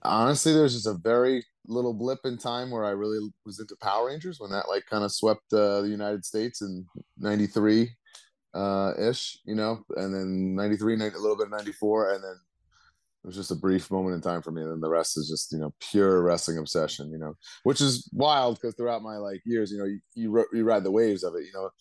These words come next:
The Hasbro era when I'm little, little, everyone was into wrestling, you know, and then there was that lull in the, the mid nineties, and then obviously I got to reap the benefits of the Attitude Era where, you know,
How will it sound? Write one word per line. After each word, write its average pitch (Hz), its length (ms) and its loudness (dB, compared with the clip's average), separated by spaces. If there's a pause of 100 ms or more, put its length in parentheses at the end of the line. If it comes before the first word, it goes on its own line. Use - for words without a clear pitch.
(240)
The 104 80 0
Hasbro 123 440 2
era 110 240 4
when 98 120 -2
I'm 95 120 -8
little, 117 220 -4
little, 95 240 -6
everyone 98 280 -8 (380)
was 92 140 -14
into 87 220 -8
wrestling, 85 380 -4
you 85 100 -4
know, 85 180 -4
and 87 140 -4
then 85 260 -2 (340)
there 95 120 4
was 101 220 6
that 98 200 2
lull 95 500 0 (120)
in 92 80 -10
the, 92 180 -8 (120)
the 92 120 -4
mid 101 200 0
nineties, 90 480 -2
and 82 60 -10
then 87 160 -6
obviously 87 540 -2 (400)
I 95 80 0
got 92 120 2
to 90 80 0
reap 95 180 2
the 90 80 -4
benefits 90 400 -4
of 82 100 -4
the 92 100 0
Attitude 92 320 -2
Era 82 220 -2
where, 82 160 -4 (220)
you 87 100 -10
know, 78 100 -10